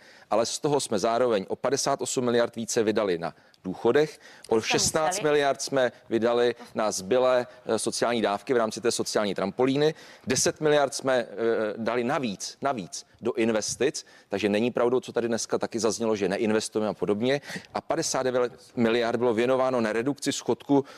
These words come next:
Speaker 1: rozpočtu státu, který jsme bohužel zdědili. Eh, tak já myslím, že z toho je naprosto zřejmé,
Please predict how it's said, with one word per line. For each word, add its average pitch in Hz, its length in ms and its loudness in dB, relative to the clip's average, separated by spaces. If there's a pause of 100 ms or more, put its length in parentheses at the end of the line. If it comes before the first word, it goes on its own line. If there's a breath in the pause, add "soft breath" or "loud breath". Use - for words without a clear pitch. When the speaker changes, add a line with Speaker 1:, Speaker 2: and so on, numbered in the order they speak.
(140 loud breath)
Speaker 1:
rozpočtu - 480 0
státu, 113 400 -2
který 127 180 -4
jsme 139 160 -6
bohužel 120 440 2
zdědili. 104 500 2 (340 loud breath)
Eh, 110 320 2
tak - 260 -6
já 117 140 0
myslím, 131 180 -4
že 139 80 -4
z - 60 -10
toho 143 160 -2
je 139 60 6
naprosto 139 420 -2
zřejmé, 107 420 0